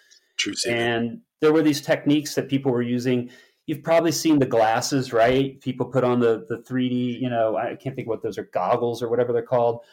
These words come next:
Speaker 2: Um, I've experienced that once. I mean,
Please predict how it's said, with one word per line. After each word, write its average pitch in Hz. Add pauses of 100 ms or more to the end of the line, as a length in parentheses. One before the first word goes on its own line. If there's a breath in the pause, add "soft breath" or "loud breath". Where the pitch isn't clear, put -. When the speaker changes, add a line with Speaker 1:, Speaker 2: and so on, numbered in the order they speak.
(380 soft breath)
Speaker 2:
Um, 107 (460)
I've 147
experienced 127
that 113
once. 110
I 104
mean, 101